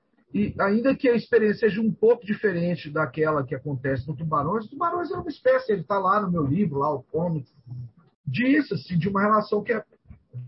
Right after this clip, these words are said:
de uma realização que é muito emblemática nesse campo, né, o Tubarões, uma relação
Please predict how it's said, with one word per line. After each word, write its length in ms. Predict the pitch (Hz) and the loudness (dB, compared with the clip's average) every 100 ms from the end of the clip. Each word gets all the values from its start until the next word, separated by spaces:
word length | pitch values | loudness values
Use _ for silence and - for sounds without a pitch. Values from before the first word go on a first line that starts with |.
| - - | -16 -12
de 100 | 170 | -6
uma 160 | 185 190 | -2 0
realização 480 | 202 208 202 208 | 0 0 0 -2
que 60 | 214 | 0
é 40 | |
muito 300 | 196 269 294 | 4 4 2
emblemática 640 | 294 277 220 175 185 180 180 | 0 2 2 2 0 -2 -4
nesse 260 | 180 - | -6 -8
campo, 600 | - 160 175 240 - 135 | -8 0 2 2 0 -4
né, 180 | 135 156 | -2 0
o 80 | 131 | -2
Tubarões, 720 | 135 143 131 131 190 196 135 | -4 -2 0 0 0 -2 -4
uma 140 | 113 135 | -6 -6
relação 640 | 147 160 156 180 185 180 | -6 -8 -8 -8 -10 -16